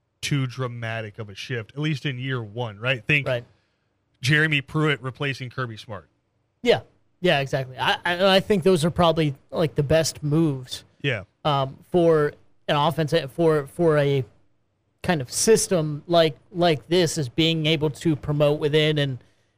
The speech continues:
Speaker 2: and have that familiarity with, with the guys. It makes things a whole lot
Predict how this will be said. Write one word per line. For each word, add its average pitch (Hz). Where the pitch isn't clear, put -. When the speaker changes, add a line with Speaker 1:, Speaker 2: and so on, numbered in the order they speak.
Speaker 2:
and 135
have 160
that 139
familiarity 151
with, 135
with 151
the 131
guys. 131
It 143
makes 143
things 143
a 127
whole 160
lot 135